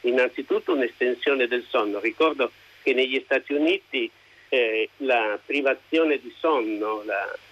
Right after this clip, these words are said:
eh, è, è un argomento di, eh, emergenza nazionale, viene considerato un'emergenza nazionale già dall'epoca di, di Clinton, quindi, eh, è un, è un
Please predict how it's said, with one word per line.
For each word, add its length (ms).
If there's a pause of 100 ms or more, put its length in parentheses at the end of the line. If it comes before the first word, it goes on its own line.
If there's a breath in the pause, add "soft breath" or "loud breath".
(240)
eh, 340
è, 260
è 140
un 220
argomento 760
di, 360
eh, 300
emergenza 640
nazionale, 640
viene 220
considerato 640
un'emergenza 580
nazionale 640 (400)
già 200
dall'epoca 680
di, 340 (160)
di 140
Clinton, 640
quindi, 480 (340 soft breath)
eh, 320
è 120
un, 180 (200)
è 180 (220)
un 340